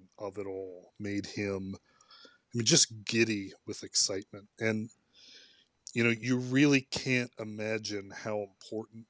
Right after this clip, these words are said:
it is to have moments like that, right? When y-, you're, you're afraid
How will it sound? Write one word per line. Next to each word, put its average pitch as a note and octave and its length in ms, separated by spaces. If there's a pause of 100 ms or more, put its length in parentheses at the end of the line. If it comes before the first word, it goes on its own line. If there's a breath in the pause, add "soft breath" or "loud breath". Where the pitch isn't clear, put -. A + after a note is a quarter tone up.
it G#2 140
is G2+ 340
to - 180
have G2+ 300
moments A#2+ 400
like D3 220
that, D#3 260 (100)
right? A#2+ 240 (640 loud breath)
When G#2 500 (720)
y-, A2+ 220
you're, A2 680
you're G#2+ 240
afraid A2+ 800